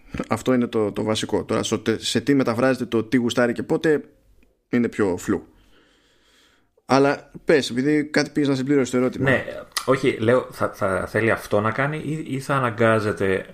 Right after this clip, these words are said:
Speaker 2: να φτιάχνει έναν Α δεκατέσσερα τάδε για το iPhone, έναν άλλο Α δεκατέσσερα για το iPad και έναν άλλο, ξέρω εγώ, για το, για τον όποιο Mac. Ε,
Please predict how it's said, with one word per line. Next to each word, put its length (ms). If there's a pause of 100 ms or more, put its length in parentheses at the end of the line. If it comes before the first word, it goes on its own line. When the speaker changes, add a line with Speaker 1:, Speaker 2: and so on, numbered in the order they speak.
(100)
Speaker 2:
να 120
φτιάχνει 400
έναν 180
Α 220
δεκατέσσερα 960 (240)
τάδε 480
για 160
το 180
iPhone, 420 (100)
έναν 300
άλλο 280
Α 140
δεκατέσσερα 480
για 80
το 260
iPad 140 (100)
και 100
έναν 200
άλλο, 220
ξέρω 200
εγώ, 120
για 120
το, 540
για 120
τον 260
όποιο 280
Mac. 120 (1300)
Ε, 100